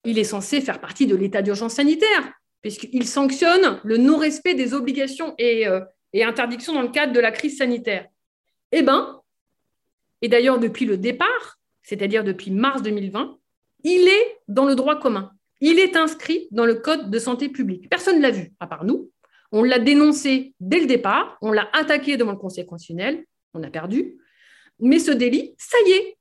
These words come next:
il est dans le droit commun. Donc, il y a une nouvelle infraction pénale qui est dans le Code de santé publique, qui est liée à un moment très particulier, mais qui est, ça y est, euh, cet encadrement répressif, il est, euh, totalement intégré. Donc, c'est pour vous dire, là, on n'est même plus dans la banalisation, là.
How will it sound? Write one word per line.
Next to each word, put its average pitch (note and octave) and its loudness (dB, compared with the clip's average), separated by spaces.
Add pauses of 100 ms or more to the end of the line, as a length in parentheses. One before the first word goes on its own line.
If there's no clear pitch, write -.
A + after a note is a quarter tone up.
(180)
il E4 4
est G#4 6
dans G#4 4
le F#4 2
droit F4 0
commun. C4+ 4
Donc, C4+ -2
il E4 4
y - 4
a - 4
une A4+ 4
nouvelle B4 4
infraction F4 -4
pénale G3+ -6 (1000)
qui E4+ 2
est E4 4
dans E4+ 4
le D#4 4
Code E4+ 2
de D#4+ 2
santé C#4 -2
publique, - -4 (300)
qui D4+ 4
est - 4
liée C#4+ 4
à D4 4
un B3 2
moment B3+ 2
très C#4+ -4
particulier, A#3 -6 (420)
mais D4 4
qui F4 0
est, F4+ 4
ça C#4+ 0
y A3+ 0
est, A#4 -4 (480)
euh, G3 -2
cet A#3+ 0
encadrement D4+ 2
répressif, - -6 (520)
il D4+ 4
est, F#4 4
euh, C4 2
totalement C#4 0
intégré. A#3+ -2
Donc, G#3+ -2
c'est D4 -2
pour D4+ -2
vous D4+ 2
dire, E4 2 (320)
là, C4+ 2
on C#4 2
n'est A#3+ 4
même C4+ 4
plus F4+ -4
dans E4+ 4
la A#3+ 2
banalisation, A#3+ -2
là. E3+ -8